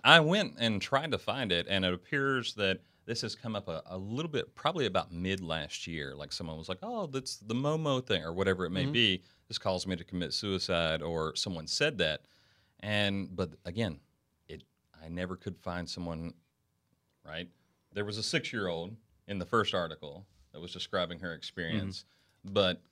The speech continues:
Speaker 3: Which Don
Speaker 1: I
Speaker 3: is saying is a liar now.
Speaker 1: Uh, well,
Speaker 2: Uh, yeah.
Speaker 1: yeah, th-, right? <laughs> Kids are impressionable.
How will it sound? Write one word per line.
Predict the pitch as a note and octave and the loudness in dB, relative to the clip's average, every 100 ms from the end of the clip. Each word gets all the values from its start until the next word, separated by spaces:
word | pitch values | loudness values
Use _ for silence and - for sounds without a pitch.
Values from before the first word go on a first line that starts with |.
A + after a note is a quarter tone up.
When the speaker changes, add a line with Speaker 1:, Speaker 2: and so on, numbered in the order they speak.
| _ | _
Speaker 3:
Which | A#2 - | -4 6
Don | B2 | 10
Speaker 1:
I | A#2 | 10
Speaker 3:
is | B2+ | 8
saying | A#2+ A2+ | 4 4
is | A2 | 2
a | B2 | 0
liar | G#2+ G2 G2+ | 0 -2 -6
now. | G2 B2 | -8 -4
Speaker 1:
Uh, | A2+ G#2+ F2 | 2 2 2
well, | G2 G2 F#2+ | 2 4 6
Speaker 2:
Uh, | G#2+ A#2+ A#2 | 6 8 6
yeah. | G#2 F2 - _ - | 4 0 -8 _ 4
Speaker 1:
yeah, | G#2+ F#2 | 6 6
th-, | G2 - _ _ _ _ - | 2 -8 _ _ _ _ -6
right? | A#2 C#3 D#4+ - E4+ - | -2 2 2 2 2 2
<laughs> | - - _ - | -2 -4 _ 0
Kids | D#3 C#3 | 2 6
are | D#3+ | 6
impressionable. | E3+ E3+ D3 - G#2+ F#2 F#2 | 8 10 10 6 2 2 2